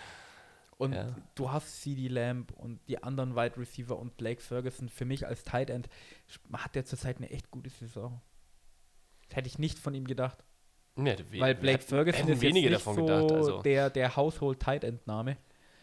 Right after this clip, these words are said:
Speaker 2: Nee, überhaupt nicht.
Speaker 1: Und der macht es schon richtig gut. Und die Cowboys, Mann, und mich würd's auch einfach als,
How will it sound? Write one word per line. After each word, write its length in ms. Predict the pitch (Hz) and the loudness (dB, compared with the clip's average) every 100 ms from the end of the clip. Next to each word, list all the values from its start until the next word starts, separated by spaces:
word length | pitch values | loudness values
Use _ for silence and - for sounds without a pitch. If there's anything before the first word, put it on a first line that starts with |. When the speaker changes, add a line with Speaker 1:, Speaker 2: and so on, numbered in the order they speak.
| - - | -20 -12
Speaker 2:
Nee, 260 | - 107 95 - - | -4 -4 -4 -10 -14
überhaupt 240 | 107 92 | -12 -10
nicht. 180 | 101 - _ _ _ - - | -12 -14 _ _ _ -20 -14
Speaker 1:
Und 220 | 123 - | -10 -6
der 60 | |
macht 260 | 120 127 - | -6 -6 -6
es 80 | 127 | -6
schon 160 | 123 | -4
richtig 300 | 120 120 - | -4 -4 -6
gut. 240 | - 117 - _ _ | -8 -8 -10 _ _
Und 220 | - 123 - | -12 -10 -8
die 80 | |
Cowboys, 600 | 117 - 127 143 139 - - - - - | -4 0 2 2 0 -2 -16 -20 -16 0
Mann, 260 | 127 139 | 2 2
und 320 | 131 131 131 | -2 -6 -6
mich 220 | 139 - - | -6 -4 -2
würd's 340 | 151 - - | -2 -2 -2
auch 160 | 127 - | 0 0
einfach 540 | - 139 - 131 - | -4 -6 -2 -2 -4
als, 500 | - 113 117 117 - | -6 -2 -2 -4 -12